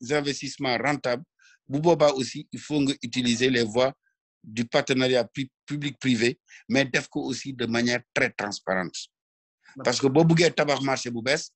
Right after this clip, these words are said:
il y a pas besoin de prendre l'argent de la mairie pour investir. Mais tu feras un appel à candidature pour nga recruter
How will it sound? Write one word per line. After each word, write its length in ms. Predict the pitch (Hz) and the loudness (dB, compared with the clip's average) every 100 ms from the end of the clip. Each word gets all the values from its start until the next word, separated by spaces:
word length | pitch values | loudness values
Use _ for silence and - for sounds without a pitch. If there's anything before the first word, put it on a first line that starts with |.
| _ _ _ | _ _ _
il 40 | 135 | 0
y 40 | |
a 60 | 131 | 2
pas 180 | 160 | 2
besoin 360 | 160 151 139 151 | 0 0 -4 -4
de 100 | 131 | -6
prendre 300 | 113 131 123 | -6 -8 -4
l'argent 320 | 127 113 117 | -4 -4 -6
de 40 | 110 | -6
la 120 | 110 | -6
mairie 260 | 110 135 - | 0 0 0
pour 160 | 127 113 | -4 -2
investir. 480 | 113 117 113 196 135 _ _ _ _ | 0 0 -2 -2 -4 _ _ _ _
Mais 180 | - 107 | 2 2
tu 160 | - 123 | 2 -4
feras 320 | - 160 170 - | 2 4 4 2
un 220 | 139 135 | -2 0
appel 280 | 151 165 156 | -2 -4 -4
à 80 | 120 | -4
candidature 680 | - 156 147 135 113 123 147 _ _ _ _ _ _ | -4 -6 -4 -6 -8 -12 -14 _ _ _ _ _ _
pour 120 | 180 | 0
nga 220 | 180 170 | 4 6
recruter 580 | 147 180 185 170 139 143 | 6 4 2 -6 -4 -6